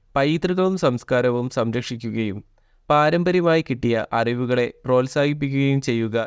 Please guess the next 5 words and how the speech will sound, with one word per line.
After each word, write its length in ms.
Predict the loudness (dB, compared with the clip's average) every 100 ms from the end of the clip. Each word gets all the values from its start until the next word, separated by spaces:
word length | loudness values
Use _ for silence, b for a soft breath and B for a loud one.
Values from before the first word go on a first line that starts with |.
| -6 _ -6
എന്ന 200 | -2 0
ലക്ഷ്യത്തോടെയുള്ള 920 | 0 -2 -4 -2 0 0 0 -2 -4 -6
സർക്കാർ 460 | -6 -6 -2 -4 0
പദ്ധതിയാണ് 600 | -2 -2 -2 -2 0 -2 -6 -8
എന്നൂര്. 520 | -4 -2 -2 -2 -4